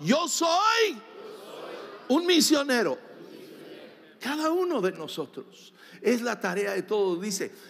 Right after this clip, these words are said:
y al oír a Felipe y ver las señales milagrosas que realizaba, mucha gente se reunía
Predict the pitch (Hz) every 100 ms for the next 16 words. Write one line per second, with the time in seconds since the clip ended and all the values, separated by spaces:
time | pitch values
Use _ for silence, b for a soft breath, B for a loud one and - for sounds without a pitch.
0 | B 202 240 269 294 262 302 359 302 -
1 | 285 190 185 175 127 240 - - - _
2 | B B - 233 202 262 311 330 - -
3 | 196 196 220 302 302 233 214 233 269 277
4 | 254 214 214 - 139 151 - - B B
5 | B B B 247 277 294 285 247 220 185
6 | - 143 151 185 - 185 233 320 403 403
7 | 339 247 220 339 339 - 170 160 277 269
8 | B B B - 269 233 220 226 214 240
9 | 339 233 185 220